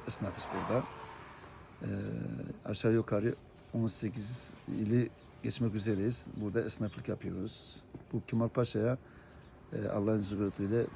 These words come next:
büyük bir katkılarım olmuştur tabii. İlk açanlardan biriyim ben. İnsanlara iyi hizmet vere, vere, vere bugünlere getirdik Kemalpaşa'yı işte. Ee, daha da iyi olması için,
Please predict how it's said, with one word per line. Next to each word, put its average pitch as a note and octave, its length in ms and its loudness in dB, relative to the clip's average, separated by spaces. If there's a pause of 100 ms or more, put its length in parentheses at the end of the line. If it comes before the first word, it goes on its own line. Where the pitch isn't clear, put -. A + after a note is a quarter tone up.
(140)
büyük A2 240 2
bir A#2 40 -2
katkılarım G#2+ 520 2
olmuştur F2+ 420 -2
tabii. F2+ 300 -2 (480)
İlk - 160 0
açanlardan G#2 560 2
biriyim F#2 380 0
ben. A#2 160 2 (600)
İnsanlara A#2 600 6 (540)
iyi C3+ 120 8
hizmet A#2+ 400 6
vere, A2+ 380 8
vere, A2+ 300 8
vere B2 300 8 (460)
bugünlere C3 540 8
getirdik G#2+ 520 6
Kemalpaşa'yı G2 540 0
işte. B2+ 220 0 (960)
Ee, - 40 4 (1200)
daha C#3 280 12
da D3+ 140 12
iyi D3 220 10
olması C3+ 560 8
için, B2 400 4